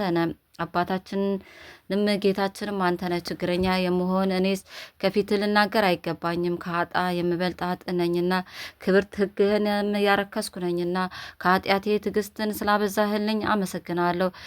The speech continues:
በፈቃድ ቸል ብለህ እስከ አሁን ያለ ፍርድ ጠበቅከኝ። እኔ ግን ስለ በደሌ ለፍርድ የተገባሁ ነኝ፣ ስለ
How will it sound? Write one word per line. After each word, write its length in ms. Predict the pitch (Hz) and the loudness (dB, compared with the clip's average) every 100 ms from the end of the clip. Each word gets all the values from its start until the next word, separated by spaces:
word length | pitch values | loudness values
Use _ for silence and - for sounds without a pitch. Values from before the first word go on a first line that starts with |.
| - | -14
በፈቃድ 540 | - 175 190 - 196 196 208 | -8 -4 0 4 4 4 -4
ቸል 240 | - 202 196 | -2 0 0
ብለህ 320 | 190 196 208 208 - - - - | 0 2 2 0 -6 -18 -16 -14
እስከ 180 | - - - | -4 4 6
አሁን 300 | 202 214 220 208 | 6 2 -2 2
ያለ 220 | 196 196 | 2 2
ፍርድ 260 | 196 214 196 | -2 -6 -6
ጠበቅከኝ። 600 | 202 180 165 175 - 175 175 | -2 -2 -4 -8 -6 -6 -4
እኔ 180 | 170 180 180 | -2 0 0
ግን 200 | 170 180 | -2 -4
ስለ 200 | 175 170 170 | -2 -4 0
በደሌ 360 | 180 180 180 190 190 - - - | 0 2 2 2 0 -6 -16 -6
ለፍርድ 320 | - 180 196 196 | -2 0 0 0
የተገባሁ 600 | 196 196 202 190 196 175 | -2 0 0 0 0 0
ነኝ፣ 200 | 165 165 | 2 0
ስለ 160 | 165 | -2